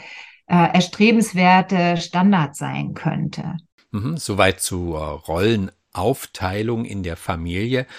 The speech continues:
Speaker 2: Aber wie hat sich das Miteinander in Partnerschaften verändert?
Speaker 1: Also die Frage, was passiert, wenn es wirklich Probleme gibt in der Partnerschaft,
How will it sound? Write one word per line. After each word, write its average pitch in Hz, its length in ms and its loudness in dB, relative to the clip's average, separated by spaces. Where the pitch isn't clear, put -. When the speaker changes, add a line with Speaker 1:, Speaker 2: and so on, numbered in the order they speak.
Speaker 2:
Aber 98 240 -4
wie 120 140 -2
hat 135 120 -4
sich - 160 -6
das - 240 -8
Miteinander 82 760 -4
in 90 180 -10
Partnerschaften 87 800 -4
verändert? 82 720 -10
Speaker 1:
Also 175 220 -2
die 180 160 0
Frage, 196 540 2
was 208 280 0
passiert, 214 640 0
wenn 196 180 6
es 190 220 0
wirklich 208 440 0
Probleme 196 560 4
gibt 165 320 -4
in 160 200 4
der 156 160 4
Partnerschaft, 156 960 -4